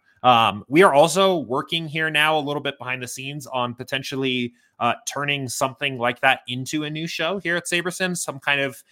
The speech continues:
slate preview, something like that. Um, haven't really exactly figured out what that's gonna look like, but I know we, we heard a lot of positive feedback from that. So, uh, we heard you guys on that, and I think, uh, probably going to be, um, maybe creating some kind of new show or something like that to do that.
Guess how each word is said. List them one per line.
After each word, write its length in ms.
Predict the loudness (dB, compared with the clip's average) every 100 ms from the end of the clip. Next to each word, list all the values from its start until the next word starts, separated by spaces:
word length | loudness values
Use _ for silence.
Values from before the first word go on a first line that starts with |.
| _
slate 400 | -8 -4 -2 -4
preview, 480 | -4 -4 -2 -2 -2 -6 -6
something 320 | -4 -4 -4
like 180 | -4 0
that. 220 | 0 0 -6 _ -2
Um, 220 | 0 0
haven't 240 | -4 -4
really 240 | -6 -4 -2
exactly 320 | -2 -4 -6
figured 240 | -6 -2
out 80 | -2
what 100 | -2
that's 160 | -10 -10
gonna 160 | -8
look 180 | -8 -4
like, 200 | -4 -4
but 120 | -6 -6
I 80 |
know 320 | -4 -2 -2 -2
we, 260 | -6 -8
we 100 | -8
heard 160 | -6 -4
a 40 |
lot 160 | -2 -2
of 100 | -2
positive 380 | -4 -4 -4 -10
feedback 400 | -6 -2 -2 -2
from 300 | -6 -4 -4
that. 240 | -6 -6
So, 340 | -4 -4 -4 -8 _ _ -2
uh, 340 | 0 0 -2 -6 _ -6
we 80 | 0
heard 200 | 0 0
you 60 |
guys 280 | -2 -2 -2
on 160 | -2 2
that, 200 | 2 0
and 100 | -4
I 80 | -4
think, 240 | -6 -8
uh, 200 | -4 -4 -2
probably 400 | -4 -4 -4 -4
going 220 | -4 -4
to 60 |
be, 380 | -4 -4 -4 -8 _ _ 0
um, 240 | 0 0
maybe 180 | -4 -4
creating 300 | -2 -2 -2
some 160 | -4 -2
kind 140 | -2
of 80 | -2
new 140 | -4
show 260 | -2 2 2
or 100 | 2
something 280 | -4 -8 -4
like 180 | -4
that 180 | -2 -4
to 80 | -6
do 200 | -10 -8
that. 200 | -8 -8